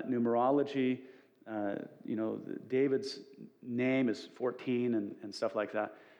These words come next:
So what I've always, when I look at all of these theories,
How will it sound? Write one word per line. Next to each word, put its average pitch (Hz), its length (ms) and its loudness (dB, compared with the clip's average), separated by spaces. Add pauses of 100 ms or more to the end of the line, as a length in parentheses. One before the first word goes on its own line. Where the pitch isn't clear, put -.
(220)
So 135 420 2 (140)
what 139 200 0
I've 160 160 2
always, 147 240 4
when 131 140 2
I 135 40 4
look 147 220 4
at 165 80 4
all 143 140 6
of 135 100 2
these 120 200 -2
theories, 135 440 2